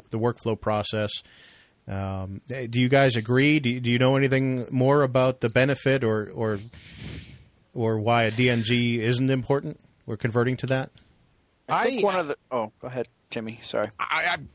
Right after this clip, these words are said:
Speaker 3: I was just gonna say I don't see the advantage of doing it. D N G, although it's open source, for lack of a better word, I'll call it a, a, an Adobe format. If I convert to D N G upon import,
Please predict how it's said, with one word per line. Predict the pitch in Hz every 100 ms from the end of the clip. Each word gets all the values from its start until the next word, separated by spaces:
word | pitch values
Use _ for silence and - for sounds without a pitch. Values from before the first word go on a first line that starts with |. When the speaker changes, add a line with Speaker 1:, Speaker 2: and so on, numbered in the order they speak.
| _ _ _ _ - - -
Speaker 3:
I | 196
was | 240
just | 185 208
gonna | 214 175
say | - 185
I | 135 180
don't | 214 185
see | - 180
the | 165 175
advantage | 143 127 123 139 135
of | 160
doing | 156 233 226
it. | 113 113
D | 107 196 208
N | 170 143
G, | 123 160 180 143 156
although | 139 143 135
it's | 131
open | 131 156 147 127
source, | - 175 160 123 123 - - - - - - -
for | 151
lack | 147 175
of | 165
a | 143
better | 131 131 131
word, | 127 127 123
I'll | 120
call | 123 - 110 113
it | 127
a, | 127
a, | - - 110 -
an | 120
Adobe | 127 101 107 175 240
format. | 151 - 110 95 85 82 - - - -
If | 135 -
I | 139 156
convert | - 147 139 160 -
to | 147
D | 143 151
N | 139 135
G | 117 135 139
upon | - 135 123
import, | 120 170 - 117 135